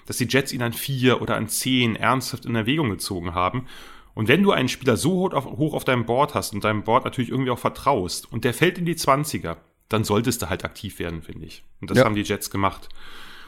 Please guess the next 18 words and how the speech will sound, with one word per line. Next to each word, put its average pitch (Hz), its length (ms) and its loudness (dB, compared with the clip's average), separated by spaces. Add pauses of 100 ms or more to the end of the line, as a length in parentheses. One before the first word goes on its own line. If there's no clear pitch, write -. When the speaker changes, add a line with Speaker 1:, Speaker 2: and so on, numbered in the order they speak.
(100)
Speaker 1:
Ne, 135 100 6
Breece 135 340 6
Hall, 127 220 8
gut, 151 280 4
man 120 100 4
kann 120 160 2
natürlich 135 240 0
über 123 100 0
einen 107 140 2
Runner 113 180 6
an 120 80 4
dieser 110 180 2
Stelle 110 280 -2
streiten, 113 360 2
erst 107 200 -2
recht 123 160 0
mit 113 100 -2
Uptrade, - 480 0